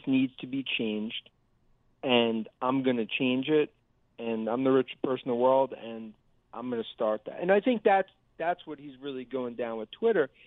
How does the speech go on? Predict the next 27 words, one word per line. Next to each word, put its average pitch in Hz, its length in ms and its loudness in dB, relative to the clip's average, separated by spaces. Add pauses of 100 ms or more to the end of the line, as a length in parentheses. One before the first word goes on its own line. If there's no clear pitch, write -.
(220)
Now 165 220 4
the 165 80 -4
conversation 131 680 -8
is 113 180 -10
like, 107 220 -4 (320)
what's 131 240 0
the - 80 -2
next 123 220 0
step? - 320 2 (600)
Can 147 160 -4
you 139 120 -6 (140)
change 131 260 0
monetization 127 840 0
of 107 60 -10
the 110 60 -4
platform, 131 680 2 (160)
algorithms, 127 720 2
advertising, 120 760 -2
right? 127 200 0
These 147 220 -8
are 147 60 2
all 131 200 6
things 123 240 -10
from 120 120 -12
an 113 60 -8
investor 123 420 -2
perspective. 107 760 -12